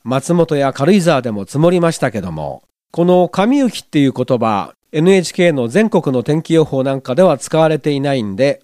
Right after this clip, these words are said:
やっぱり信州独特の言い方なんですよね。では、ここで問題です。西高東低冬型の気圧配置で、北進の新潟県境に降る雪は霜雪と言わないのに、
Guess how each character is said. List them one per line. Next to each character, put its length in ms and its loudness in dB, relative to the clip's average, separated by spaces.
や 100 2
っ 60 0
ぱ 160 0
り 200 0
信 240 2
州 300 -2
独 220 -2
特 240 0
の 80 4
言 160 2
い 40 -2
方 280 0
な 100 0
ん 80 -2
で 80 -6
す 140 -14
よ 80 -14
ね。 260 0
で 100 2
は、 280 4
こ 180 -6
こ 100 0
で 200 2
問 220 2
題 160 2
で 180 4
す。 340 -10
西 280 2
高 280 4
東 260 0
低 280 -2
冬 260 2
型 240 2
の 120 2
気 120 -2
圧 220 -2
配 160 -2
置 160 -12
で、 260 -4
北 240 -2
進 240 0
の 140 4
新 220 4
潟 260 4
県 220 0
境 100 2
に 120 -4
降 140 0
る 80 6
雪 300 0
は 240 -4
霜 340 2
雪 240 0
と 120 0
言 160 0
わ 120 4
な 140 2
い 80 0
の 100 -4
に、 240 -10